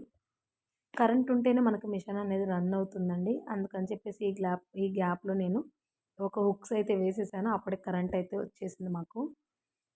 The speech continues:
సాటర్డేస్ వెళ్తూ అంటే పోతూ ఉంటుందండి. చాలా సార్లు కూడా ఒక ఫోర్, ఫైవ్ టైమ్స్ ఏమో పోయేసి వచ్చిందనమాట. ఈ మధ్యలో చూశారు కదా, షాప్ కొద్దిగా నిండిపోయిందనే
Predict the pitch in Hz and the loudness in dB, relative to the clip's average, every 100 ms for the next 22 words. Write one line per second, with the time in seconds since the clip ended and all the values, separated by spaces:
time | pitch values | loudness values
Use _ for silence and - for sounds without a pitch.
0 | - 202 196 220 220 214 226 196 190 233 | -4 -2 0 2 2 2 2 2 2 -4
1 | - 190 196 226 - 196 202 226 202 202 | -2 -2 0 -2 0 0 4 2 2 0
2 | 196 185 202 269 262 - _ _ _ _ | -2 0 0 0 -4 -14 _ _ _ _
3 | _ _ _ _ _ _ _ _ _ _ | _ _ _ _ _ _ _ _ _ _
4 | _ _ 208 196 202 220 220 220 208 220 | _ _ -2 2 4 4 4 2 0 -2
5 | 226 226 262 240 214 208 202 202 - 202 | -2 -2 -2 0 2 2 2 -2 -4 -4
6 | 202 208 190 190 196 226 233 214 214 - | -2 -2 -2 0 0 0 0 0 -2 -2
7 | 202 196 202 202 214 196 - - 196 180 | 0 2 2 2 0 0 -2 -6 -4 -4
8 | 175 175 - - _ _ _ _ _ - | -4 -6 -10 -18 _ _ _ _ _ -6
9 | 202 190 196 202 202 202 220 202 202 - | -2 0 2 4 4 2 -2 0 -2 0
10 | 190 196 190 180 185 202 190 180 190 190 | 0 0 -2 -2 -4 -4 -4 0 2 2
11 | 180 180 180 - 202 202 196 | 4 4 2 2 4 4 2